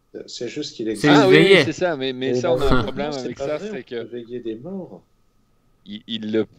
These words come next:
Speaker 3: il l'explique pas, ça, en fait, quand
Speaker 1: Oui, on peut veiller des morts.
Speaker 2: Ouais,
Speaker 1: C'est
Speaker 2: non,
Speaker 1: pas,
Speaker 2: ouais.
Speaker 1: c'est,
Speaker 4: Ah ouais.
Speaker 1: c'est un verbe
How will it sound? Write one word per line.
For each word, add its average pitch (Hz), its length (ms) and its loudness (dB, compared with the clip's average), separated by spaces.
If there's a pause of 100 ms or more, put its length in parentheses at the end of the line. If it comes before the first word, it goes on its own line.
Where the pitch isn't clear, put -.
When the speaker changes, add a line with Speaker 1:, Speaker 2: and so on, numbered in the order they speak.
(120)
Speaker 3:
il 113 320 -10
l'explique 113 420 -6
pas, 120 220 -4
ça, 107 200 -14
en 95 80 -12
fait, 98 220 -16 (120)
quand 90 460 -12
Speaker 1:
Oui, 151 240 -10
on 120 80 -12
peut 127 200 -10
veiller 139 360 -8
des 131 160 -6
morts. 123 200 -6
Speaker 2:
Ouais, 131 180 10
Speaker 1:
C'est 127 60 4
Speaker 2:
non, 104 440 -2
Speaker 1:
pas, 127 100 -6
Speaker 2:
ouais. - 40 -8 (160)
Speaker 1:
c'est, 117 80 -4
Speaker 4:
Ah 117 60 0
ouais. 113 60 2
Speaker 1:
c'est 113 120 0
un 110 60 -10
verbe - 160 -12